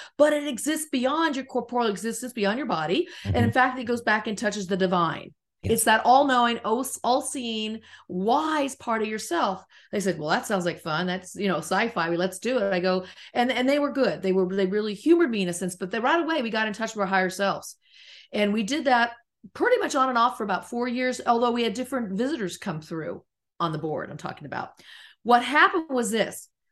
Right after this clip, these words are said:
Speaker 1: Once we made contact with our higher self, which we did quite a bit, and I write about it, a lot of it in one of my books, The, the Spirit of, uh, Spirits of Ouija.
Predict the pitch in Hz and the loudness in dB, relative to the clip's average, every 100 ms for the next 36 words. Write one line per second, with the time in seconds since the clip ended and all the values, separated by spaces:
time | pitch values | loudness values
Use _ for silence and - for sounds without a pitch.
0 | _ 190 196 339 415 392 359 302 285 262 | _ 2 6 6 6 2 2 0 -2 -2
1 | 240 226 220 208 214 180 196 - 208 220 | -4 0 2 2 0 0 -2 -6 -2 2
2 | 208 180 - - 247 240 208 196 180 190 | 2 0 -6 0 2 4 2 0 0 2
3 | 196 190 180 180 185 - 175 175 190 208 | 2 2 0 0 -4 -4 0 4 4 4
4 | 185 175 - 175 170 170 160 175 - - | 2 2 0 -4 -4 -4 -4 -4 -4 -12
5 | - _ - 170 165 160 - - 175 170 | -16 _ -10 -8 -8 -12 -8 -2 0 0
6 | 156 - 147 139 - - - 208 196 170 | -2 -6 -8 -8 -12 -20 -4 -2 0 0
7 | 165 156 131 | 0 -4 -10